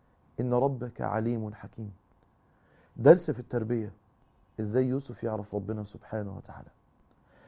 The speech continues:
لما وقعت المصيبة ودخل أبناء يعقوب عليه الصلاة والسلام عليه وقالوا له إن الذئب أكل يوسف، أول حاجة عملها لجأ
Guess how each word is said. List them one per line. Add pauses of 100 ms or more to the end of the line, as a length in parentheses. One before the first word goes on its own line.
(260)
لما
وقعت
المصيبة
ودخل (220)
أبناء
يعقوب
عليه
الصلاة
والسلام
عليه (640)
وقالوا
له
إن
الذئب
أكل
يوسف، (520)
أول
حاجة
عملها (520)
لجأ